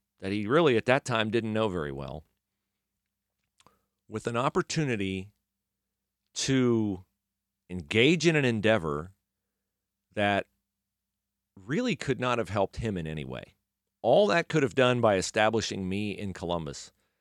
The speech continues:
was potentially hurt his brand, because the sh-, my show would be broadcast statewide. I had access, more access to Ohio State than Les did.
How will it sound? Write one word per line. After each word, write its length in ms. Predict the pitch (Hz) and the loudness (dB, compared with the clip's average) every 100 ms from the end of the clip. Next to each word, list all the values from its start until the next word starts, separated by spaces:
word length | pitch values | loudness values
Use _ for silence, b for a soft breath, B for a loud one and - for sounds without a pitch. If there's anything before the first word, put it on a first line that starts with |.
| _ _ _ _ _ _ _ _ | _ _ _ _ _ _ _ _
was 180 | 92 95 | -10 -10
potentially 680 | - 120 - 190 - 101 98 | -6 -6 0 0 0 -2 -2
hurt 280 | 98 123 - _ _ _ _ _ | -2 -2 -4 _ _ _ _ _
his 360 | - - 143 120 | -4 2 2 2
brand, 440 | 85 65 - - - _ _ _ _ _ _ _ _ _ _ _ - | -6 -12 -14 -20 -20 _ _ _ _ _ _ _ _ _ _ _ -12
because 760 | 92 101 101 87 85 - - - _ _ _ _ _ _ _ _ _ _ - | -10 0 2 2 0 -6 -12 -16 _ _ _ _ _ _ _ _ _ _ -14
the 80 | |
sh-, 80 | 85 - | -14 -14
my 240 | 104 104 147 | -4 0 0
show 280 | - 101 | 2 0
would 180 | 90 82 | 0 -4
be 120 | 87 | -8
broadcast 640 | 82 95 80 - 78 - - | -6 -6 -6 -6 -6 -6 -6
statewide. 560 | 76 - 65 62 110 - _ _ _ _ _ _ _ _ _ _ _ _ _ _ | -8 -8 -14 -14 -14 -18 _ _ _ _ _ _ _ _ _ _ _ _ _ _
I 180 | 107 127 | 2 4
had 200 | 131 110 | 4 2
access, 500 | 104 104 117 92 - - - | 0 -2 -2 -2 -4 -10 -6
more 240 | 123 127 | 0 2
access 400 | 117 101 110 98 | 2 0 -4 -6
to 160 | - 104 | -4 -4
Ohio 280 | 85 101 95 | 0 0 -2
State 320 | - 92 85 | -2 -4 -4
than 120 | 73 | -4
Les 260 | 95 156 - | 0 0 0
did. 260 | - 65 | -8 -12